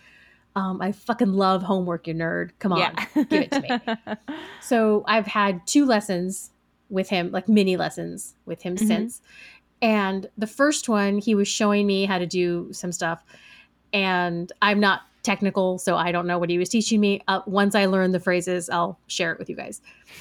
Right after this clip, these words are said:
Speaker 1: But he was teaching me just, like, very basics. He was like, "Okay,
Speaker 2: Mm-hmm.
Speaker 1: this right hand," he's like, "that's your meter. That basically
Speaker 2: Mm-hmm.
Speaker 1: is never gonna stop." He's like, "That's
Speaker 2: Yeah.
Speaker 1: the heartbeat of what you're doing.
Speaker 2: Yeah.
Speaker 1: That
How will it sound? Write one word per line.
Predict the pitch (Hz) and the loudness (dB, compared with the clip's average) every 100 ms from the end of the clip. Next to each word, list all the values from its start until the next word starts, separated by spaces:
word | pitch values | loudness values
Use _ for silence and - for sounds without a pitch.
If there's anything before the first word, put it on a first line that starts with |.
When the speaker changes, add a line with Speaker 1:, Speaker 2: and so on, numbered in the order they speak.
| - - 247 | -20 -4 4
Speaker 1:
But | |
he | 262 | 6
was | 262 254 | 6 6
teaching | - 277 277 247 | 4 4 4 4
me | 254 | 4
just, | 233 226 - | 2 -2 2
like, | 202 185 - - _ _ _ _ _ _ - - 214 | 0 0 -6 -18 _ _ _ _ _ _ -20 -10 -4
very | 202 233 220 | 2 2 2
basics. | 208 190 175 175 - | 0 0 -2 -10 -8
He | |
was | 185 | -6
like, | 185 175 | -6 -4
"Okay, | 208 190 170 - | 0 2 2 -2
Speaker 2:
Mm-hmm. | 190 | -10
Speaker 1:
this | 196 | -6
right | 196 196 | -4 -2
hand," | 226 214 | -2 -2
he's | |
like, | 208 - | -4 -2
"that's | 180 - | -4 -2
your | 196 | -2
meter. | 185 160 139 - _ - _ | -2 -2 -6 -14 _ -20 _
That | 180 190 | -4 -2
basically | 190 214 220 190 | -2 -2 -2 -4
Speaker 2:
Mm-hmm. | 196 | -4
Speaker 1:
is | 196 | -4
never | 196 185 175 | 0 0 0
gonna | 170 160 | -4 -6
stop." | - 175 - - | -6 -6 -6 -10
He's | 175 | -8
like, | 170 160 | -6 -4
"That's | 180 | -2
Speaker 2:
Yeah. | |
Speaker 1:
the | 185 | -2
heartbeat | - 202 - 180 - _ | -2 -6 -4 -4 -4 _
of | 185 | -4
what | 180 175 | -4 -4
you're | 175 | -6
doing. | 175 165 170 | -6 -8 -8
Speaker 2:
Yeah. | 226 196 | -2 0
Speaker 1:
That | 190 | 0